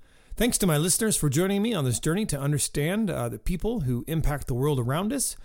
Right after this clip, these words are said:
If you liked what you heard, want to hear more, uh, please let us know. Uh, you can reach out to me at sid mcgregor dot com slash two questions.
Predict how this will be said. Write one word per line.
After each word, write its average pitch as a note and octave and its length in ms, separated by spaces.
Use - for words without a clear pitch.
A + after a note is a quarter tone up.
If - 60
you A#2+ 80
liked F3 260
what D#3 180
you A#2+ 80
heard, G#3+ 320
want C3 220
to A#2 100
hear B2 120
more, A3 420
uh, C#3 160
please G#3+ 300
let G#3+ 120
us - 140
know. A2+ 240
Uh, C3 240
you D3 120
can C#3 140
reach G3 220
out - 240
to E3 120
me A#3+ 340
at B2 220
sid - 260
mcgregor D#3+ 520
dot A#2+ 320
com G3+ 440
slash A#2 540
two G#3+ 200
questions. - 680